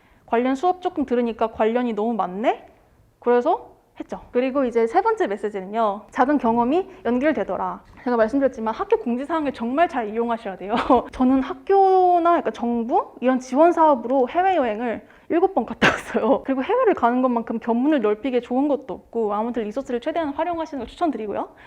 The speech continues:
여기서 아까 도쿄를 갔다고 했죠. 이게 총학생회에서 하는 거라서 저희 한 조별로 총학생 회원들이 있었어요. 저희 조에도 총학생 회장 오빠가 있었는데, 그 오빠가 와이즐리라는 스타트업에서 일하고 있었어요.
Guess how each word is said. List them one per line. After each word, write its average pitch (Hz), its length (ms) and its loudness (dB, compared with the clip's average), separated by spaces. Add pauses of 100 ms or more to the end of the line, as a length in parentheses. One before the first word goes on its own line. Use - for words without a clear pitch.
(140)
여기서 240 220 4
아까 214 140 -2
도쿄를 349 480 2
갔다고 208 340 -6
했죠. 202 360 -4 (220)
이게 - 80 -2
총학생회에서 370 680 0
하는 240 180 0
거라서 220 560 2
저희 226 300 4
한 330 400 -2
조별로 240 320 4
총학생 339 560 2
회원들이 269 880 4
있었어요. - 400 -8 (140)
저희 220 420 2
조에도 233 440 4
총학생 359 480 2
회장 349 280 4
오빠가 226 320 2
있었는데, 196 600 -4
그 - 60 -4
오빠가 247 680 6
와이즐리라는 262 1160 0
스타트업에서 294 720 4
일하고 202 240 0
있었어요. 180 300 -10